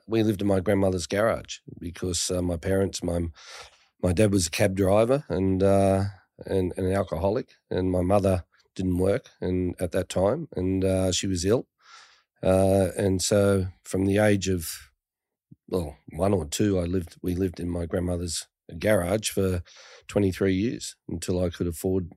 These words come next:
or, or till I went overseas, got married and then went overseas. But, uh, getting back to that, uh, what you're saying, Mark, is I, I truly believe that, you know,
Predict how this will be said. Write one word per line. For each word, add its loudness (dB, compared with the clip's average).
or, -8
or -6
till -4
I 0
went 0
overseas, -2
got -6
married 0
and -4
then -4
went -6
overseas. -4
But, -6
uh, -2
getting 6
back 4
to 6
that, 2
uh, 2
what 0
you're -2
saying, 2
Mark, 0
is -2
I, 2
I 0
truly 2
believe 2
that, -6
you -6
know, -2